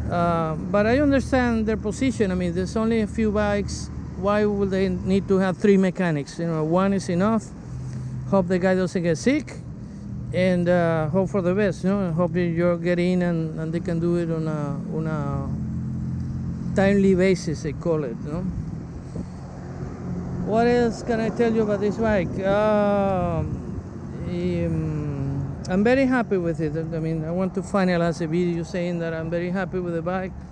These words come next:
I'm, I'm a pleased customer of K T M. I can say that. Uh, again, it only has ten thousand kilometers. Let me show you on the odometer here.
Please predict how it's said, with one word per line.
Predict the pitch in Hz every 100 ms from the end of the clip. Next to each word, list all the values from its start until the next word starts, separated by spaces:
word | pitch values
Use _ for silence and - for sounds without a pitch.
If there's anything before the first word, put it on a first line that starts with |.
| - - - - -
I'm, | - 170 160 160 147 151
I'm | - 175
a | 160
pleased | 185 202 -
customer | 202 185 - 190 190 190
of | 165
K | 175
T | 160 185
M. | 175 190 254 - - - -
I | 147
can | 160
say | - 175
that. | 165 165 180 - - - - - - -
Uh, | - 180 175 165 165 156 156 156 147 - - 175
again, | 190 214
it | 214
only | 208 208
has | 208 202 190 - -
ten | 208 190
thousand | 214 202 196 214 202
kilometers. | 185 208 208 208 208 202 -
Let | 180
me | 175 -
show | 185
you | 185 180 180 175
on | 160 160
the | 160
odometer | 156 156 180 170 165 165
here. | 170 170 175